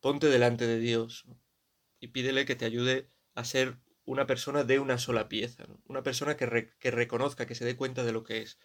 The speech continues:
y que sepa así ponerse delante de los hombres y delante de Dios sin hipocresía,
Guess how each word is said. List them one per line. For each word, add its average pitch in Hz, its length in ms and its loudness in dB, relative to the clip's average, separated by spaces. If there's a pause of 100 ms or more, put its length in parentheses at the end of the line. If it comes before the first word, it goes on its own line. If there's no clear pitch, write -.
(240)
y 123 120 -8
que 120 120 -2
sepa 127 240 -6
así 123 160 -6
ponerse 123 640 -4 (360)
delante 123 400 2
de 123 80 2
los 117 200 0
hombres 131 420 -4 (360)
y 120 80 -8
delante 123 340 0
de 117 100 2
Dios 117 400 -4
sin - 240 -6
hipocresía, 120 680 -4